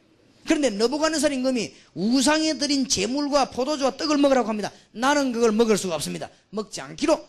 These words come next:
뜻을 정했습니다. 뜻을 정해야 돼요. 이때 하나님이 다니엘에게요,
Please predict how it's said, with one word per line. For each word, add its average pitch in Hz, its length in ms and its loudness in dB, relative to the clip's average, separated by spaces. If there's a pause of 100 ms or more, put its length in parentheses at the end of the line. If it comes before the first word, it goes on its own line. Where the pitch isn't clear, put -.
(220)
뜻을 90 240 -18
정했습니다. - 440 -18 (1120)
뜻을 190 320 0
정해야 101 280 -14
돼요. 98 120 -20 (1600)
이때 156 360 -2
하나님이 160 480 -4
다니엘에게요, 147 760 -2